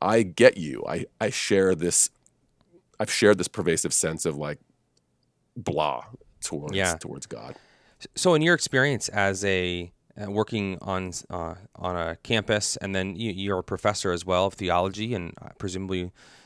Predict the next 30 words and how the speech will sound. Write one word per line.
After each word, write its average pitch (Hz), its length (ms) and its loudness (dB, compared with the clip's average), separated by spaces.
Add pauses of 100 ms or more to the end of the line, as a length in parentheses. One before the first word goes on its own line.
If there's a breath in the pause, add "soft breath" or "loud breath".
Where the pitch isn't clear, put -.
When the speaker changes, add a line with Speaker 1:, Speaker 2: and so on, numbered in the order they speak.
(140)
Speaker 2:
interacting 101 340 2
with 98 80 0
a 92 60 4
lot 107 240 6
of 90 100 -6
young 92 180 0
people, 90 540 -2 (120)
um, 85 440 -2 (680 soft breath)
how 147 220 6
common 101 680 0
is 92 320 -2
this, - 420 -2 (220)
are 95 120 0
these 92 160 -2
struggles 92 380 0
with 85 80 -6
apathy, 87 640 -6 (180)
uh, 85 160 -6 (140)
among 85 340 -4
Christians? - 640 -8 (1080)
Speaker 1:
I 120 160 8
would 185 140 4
say, 104 260 6
like, 78 220 2
I, 101 200 6 (100)
I 117 100 4
think 160 220 0
this 147 160 4
is 98 100 2
probably, 92 960 2